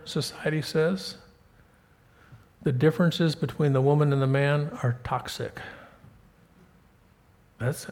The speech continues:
anything that's not nurturing and comforting is toxic. That's what the world's saying.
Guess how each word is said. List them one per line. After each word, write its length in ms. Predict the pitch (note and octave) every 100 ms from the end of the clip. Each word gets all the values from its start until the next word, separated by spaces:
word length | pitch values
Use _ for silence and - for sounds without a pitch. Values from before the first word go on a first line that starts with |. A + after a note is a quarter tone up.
| -
anything 360 | C3 D3+ E3 E3
that's 240 | D#3 D3+
not 260 | D3+ D3 D3
nurturing 420 | C3+ D#3+ - E3
and 140 | D3+ C#3
comforting 400 | D#3 D#3 E3 E3
is 180 | C#3
toxic. 640 | - - D3+ - - A2+ - - - _ _ _ _ _ _ _ _ - _ _ _ _ _ _ _ _ _ -
That's 160 | C#3
what 140 | A3+ F#3
the 60 |
world's 360 | C3+ B2 G3 -
saying. 400 | B2+ A#2+ E3